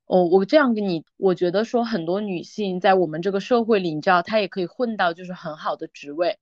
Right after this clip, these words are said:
女市长什么的嘛。我，我是这样认为的，她们只是一个女性的躯体，然后她是一个男的的大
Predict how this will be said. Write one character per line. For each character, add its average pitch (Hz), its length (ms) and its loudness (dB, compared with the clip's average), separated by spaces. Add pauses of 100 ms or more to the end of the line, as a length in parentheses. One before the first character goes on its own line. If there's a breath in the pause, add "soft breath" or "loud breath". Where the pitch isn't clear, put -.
(140)
女 165 220 -6
市 220 320 -8
长 151 320 -2
什 170 140 -10
么 143 100 -10
的 147 80 -6
嘛。 139 240 -14 (720)
我， 202 160 0
我 190 140 0
是 208 180 -8
这 254 100 -2
样 240 160 0
认 208 160 -4
为 160 100 -6
的， 143 160 -6
她 226 120 -4
们 233 200 -4
只 156 160 -10
是 196 260 -6
一 165 140 -8
个 196 140 -4
女 175 220 -10
性 220 260 -12
的 165 120 -2
躯 214 280 -12
体， 160 320 -10
然 151 180 -10
后 196 120 0
她 185 200 -4
是 190 160 -6
一 190 40 -2
个 180 100 -2
男 147 240 -8
的 175 100 -6
的 165 140 -4
大 151 140 -8